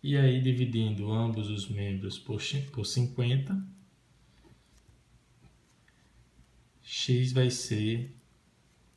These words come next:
cento e sessenta. Cento e sessenta, então, é a medida da frente do quarteirão dois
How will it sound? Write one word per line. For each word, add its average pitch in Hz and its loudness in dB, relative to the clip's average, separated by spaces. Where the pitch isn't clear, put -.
cento - -2
e 120 2
sessenta. - -8
Cento 98 -6
e - -10
sessenta, 120 0
então, 113 -2
é 98 -8
a 95 -2
medida 104 0
da 113 4
frente 135 2
do - 4
quarteirão 104 0
dois 101 -2